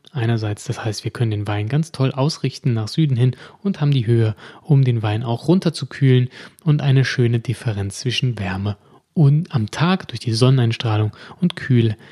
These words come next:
in der Nacht zu erzeugen, was für den Weinbau eben sehr gut ist, um die Säure im Wein zu erhalten und trotzdem eine langsame Reifung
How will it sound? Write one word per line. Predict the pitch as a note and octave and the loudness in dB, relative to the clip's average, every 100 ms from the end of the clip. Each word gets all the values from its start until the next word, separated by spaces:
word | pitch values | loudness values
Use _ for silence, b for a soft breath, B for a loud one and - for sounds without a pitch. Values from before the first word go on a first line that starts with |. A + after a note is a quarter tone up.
| B B | B B
in | C3 | 2
der | A#2+ B2+ | 4 2
Nacht | A2 G2 - - | 2 -2 -6 -12
zu | - D3+ | -8 -6
erzeugen, | D#3+ - A#2 G#2+ G#2+ | -4 0 0 0 -2
was | G#2 | -6
für | - A#2 | -4 -2
den | G#2+ G#2 | -2 -2
Weinbau | G2+ G2+ B2+ | -4 -4 -4
eben | C#3+ A#2+ | -2 0
sehr | A2+ A#2 | 0 0
gut | F3+ E3 | 0 0
ist, | D3+ | 2
um | C#3 | 2
die | B2+ | 2
Säure | A#2+ A2 A2+ | 2 0 2
im | D3 D3 | 2 2
Wein | A2+ G#2+ | 2 0
zu | - | -2
erhalten | C#3 - F#3+ - D#3 B B - | -2 0 0 0 -2 B B -2
und | D#3+ | 0
trotzdem | B2+ A2+ C#3 C#3+ | 0 0 0 2
eine | C3+ C#3 | 4 4
langsame | A2 G2+ A2+ C3 B2 | 2 -2 0 0 0
Reifung | G#2+ G#2 - B2+ | -2 -2 -2 -4